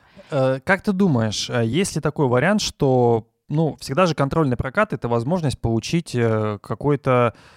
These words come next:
м, скажем так, э, м, ответ, да, то есть какую-то обратную реакцию со стороны зрителей, со стороны журналистов, со стороны коллег. Вот если, э,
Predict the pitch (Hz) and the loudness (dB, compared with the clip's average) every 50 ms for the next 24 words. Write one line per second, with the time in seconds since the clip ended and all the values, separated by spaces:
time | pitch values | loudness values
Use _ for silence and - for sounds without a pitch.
0 | - _ _ _ - 117 110 107 107 104 - - 135 123 127 113 107 - 123 117 | -20 _ _ _ -10 -6 -4 -4 -4 -6 -4 -4 -2 -2 -2 -4 -2 -4 -4 -4
1 | - - 120 120 113 101 - - - - - - _ _ _ _ _ _ - 117 | -2 -2 -2 0 0 -2 -4 -12 -20 -20 -20 -20 _ _ _ _ _ _ -8 -4
2 | 113 113 110 113 110 - - 123 - - 143 165 160 127 101 104 110 131 156 - | -2 -2 -2 -4 -2 -2 -2 -2 0 0 0 2 2 2 0 0 2 2 2 2
3 | 123 107 - - - - 127 123 135 143 131 - 123 117 123 135 147 143 127 - | 0 -2 -2 -4 -2 -2 0 0 0 -2 -2 -2 0 0 2 4 4 4 2 0
4 | - - - 117 104 98 - - - - 127 123 127 127 127 123 107 107 117 139 | -4 -8 -8 -8 -8 -8 -8 -8 -6 -4 -2 0 0 0 0 0 0 0 0 0
5 | 160 156 131 - 117 113 107 - - - 123 127 123 120 107 113 113 120 120 117 | 0 -2 -4 -4 -8 -8 -8 -8 -6 -6 -4 -4 -4 -4 -4 -4 -4 -2 -2 0
6 | 117 135 147 143 - - - - - - - - 123 123 123 127 123 - - 123 | 0 0 -2 -2 -4 -6 -8 -8 -8 -8 -6 -4 -4 -2 -2 -2 -2 -2 -2 -2
7 | 120 120 131 147 160 151 - - - - - - - _ 127 107 123 156 151 - | 0 0 0 0 -2 -2 -4 -10 -20 -20 -20 -20 -20 _ -4 0 0 0 0 -2
8 | 147 135 120 135 185 196 180 - - 156 151 147 147 139 131 123 123 123 123 123 | -6 -6 -2 0 0 0 0 0 0 0 2 2 4 2 2 2 2 2 4 4
9 | 123 120 117 117 120 127 127 | 4 4 2 0 -2 -6 -12